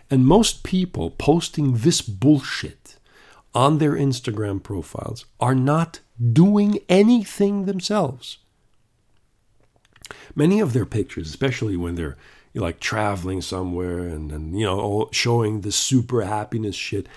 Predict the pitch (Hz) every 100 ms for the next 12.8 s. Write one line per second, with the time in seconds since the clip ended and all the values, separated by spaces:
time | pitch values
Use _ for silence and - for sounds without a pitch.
0 | - - 156 - - 139 135 123 117 117
1 | 107 - - - - _ - _ 143 131
2 | - 123 120 113 120 113 131 - 120 120
3 | 113 - 110 113 101 95 85 78 - -
4 | - - _ _ _ _ - - - 131
5 | 131 139 - 135 - - 170 196 156 131
6 | 110 107 135 180 175 - _ - - _
7 | - 117 - 143 117 - - 127 143 127
8 | 123 143 147 127 - 156 143 - 117 -
9 | - 131 123 113 101 113 101 101 92 -
10 | 104 98 95 87 92 78 - - - -
11 | 120 120 - 151 180 - 117 107 98 98
12 | 110 98 - 87 82 - - -